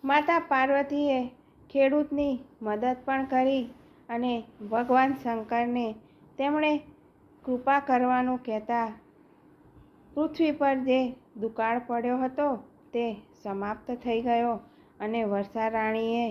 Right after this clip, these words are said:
વરસાદ વરસાવ્યો. આમ ભગવાન શંકરના શંખ વગાડવાથી વરસાદ થયો અને પાણીની સમસ્યાનો ઉકેલ આવી ગયો અને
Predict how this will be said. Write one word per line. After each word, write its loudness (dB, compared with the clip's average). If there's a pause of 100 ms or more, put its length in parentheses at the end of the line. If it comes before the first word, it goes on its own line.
(300)
વરસાદ -2
વરસાવ્યો. -4 (1160)
આમ 4 (340)
ભગવાન 2
શંકરના 0
શંખ -4
વગાડવાથી 0 (220)
વરસાદ -2
થયો 0 (500)
અને 0 (260)
પાણીની 2
સમસ્યાનો -4 (300)
ઉકેલ -6
આવી -2
ગયો -6 (560)
અને 0